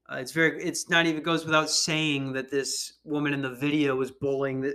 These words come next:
bullying this eleven-year-old girl. In the situation I was talking about, even if you're so sick of, of having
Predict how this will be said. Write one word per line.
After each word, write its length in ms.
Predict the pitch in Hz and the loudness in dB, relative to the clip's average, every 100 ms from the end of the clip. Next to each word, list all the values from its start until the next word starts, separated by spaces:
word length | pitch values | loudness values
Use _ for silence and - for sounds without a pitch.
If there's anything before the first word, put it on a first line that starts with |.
| 143 | -2
bullying 360 | 143 143 135 131 | 0 2 2 -2
this 160 | 120 | -4
eleven-year-old 580 | 123 131 127 127 117 110 | 0 0 0 -4 -8 -12
girl. 340 | 104 90 117 - _ _ _ _ _ _ _ | -12 -10 -10 -14 _ _ _ _ _ _ _
In 100 | 165 | -4
the 60 | 175 | 0
situation 520 | 240 226 226 214 196 | 0 2 6 6 4
I 240 | 151 175 196 | 4 6 6
was 160 | 170 | 4
talking 320 | 160 135 127 | 4 4 2
about, 440 | 127 113 110 120 - _ _ _ _ _ _ _ _ _ _ _ _ - | -2 -4 -2 -4 -6 _ _ _ _ _ _ _ _ _ _ _ _ -4
even 240 | 247 269 | -2 0
if 160 | 254 226 | 0 2
you're 540 | 220 208 196 196 - - _ _ _ _ | 6 8 8 4 0 -12 _ _ _ _
so 400 | - - 202 214 | -8 0 2 2
sick 480 | 208 - 190 185 - - | 2 2 2 2 -2 2
of, 200 | 147 135 - _ _ _ _ _ 156 | 2 0 -16 _ _ _ _ _ -6
of 120 | 127 | -4
having 840 | 127 165 175 175 160 151 151 147 | 0 4 4 2 0 0 -2 -4